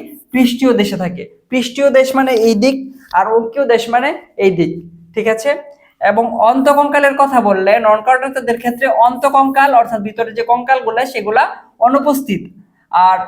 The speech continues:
কর্ডাটাদের ক্ষেত্রে বিদ্যমান। ফুলকারন্ধ্রের কথা বললে নন কর্ডাটাদের ক্ষেত্রে সাধারণত কি করে থাকে না, ফুলকারন্ধ্র থাকে না, আর কর্ডাটাদের ক্ষেত্রে ভ্রূণাবস্থায় গলবিলে ফুলকারন্ধ্র বিদ্যমান থাকে।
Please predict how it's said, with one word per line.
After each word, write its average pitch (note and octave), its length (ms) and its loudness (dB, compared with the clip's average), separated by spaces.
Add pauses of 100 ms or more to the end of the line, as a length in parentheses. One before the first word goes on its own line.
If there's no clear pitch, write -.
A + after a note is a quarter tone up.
(120)
কর্ডাটাদের C4 540 2 (100)
ক্ষেত্রে A#3+ 280 -2
বিদ্যমান। G#3 500 0 (500)
ফুলকারন্ধ্রের C#4 760 2
কথা C#4 200 2
বললে G#3+ 300 4 (140)
নন A3+ 180 2
কর্ডাটাদের C4 480 0 (180)
ক্ষেত্রে A#3 280 -4
সাধারণত A#3+ 520 2 (120)
কি A#3+ 80 -8
করে B3+ 220 2 (400)
থাকে A3+ 260 0
না, F#3 120 2
ফুলকারন্ধ্র A#3 560 -2 (120)
থাকে A3+ 260 -2
না, D4 60 2 (320)
আর F#3 200 0 (140)
কর্ডাটাদের B3+ 560 2
ক্ষেত্রে B3+ 240 -2
ভ্রূণাবস্থায় A#3+ 840 0
গলবিলে A3 440 2 (400)
ফুলকারন্ধ্র A#3+ 540 0 (400)
বিদ্যমান A3+ 520 0 (320)
থাকে। A#3+ 300 -2